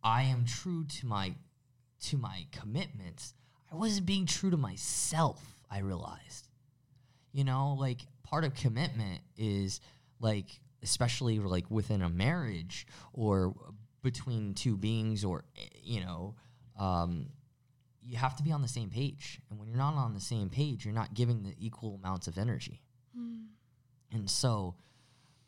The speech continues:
Speaker 1: I realized that that was the case. And so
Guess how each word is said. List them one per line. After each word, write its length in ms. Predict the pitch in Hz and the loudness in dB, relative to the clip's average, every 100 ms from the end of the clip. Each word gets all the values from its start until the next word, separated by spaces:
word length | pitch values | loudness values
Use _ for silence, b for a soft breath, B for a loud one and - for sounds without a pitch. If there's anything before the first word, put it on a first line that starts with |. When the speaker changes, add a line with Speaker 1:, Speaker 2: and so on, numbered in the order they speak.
| _ _ - | _ _ 2
Speaker 1:
I 100 | 123 | 6
realized 560 | 123 143 131 113 110 110 | 8 8 8 6 4 0
that 260 | 101 92 - | -2 -4 -2
that 160 | 104 92 | 0 0
was 160 | 104 - | 0 -4
the 60 | |
case. 560 | - 175 - - - - - _ _ - | -2 0 0 0 -2 -4 -14 _ _ -6
And 240 | 110 113 | 0 0
so 560 | - 123 110 107 101 | 2 2 2 0 -4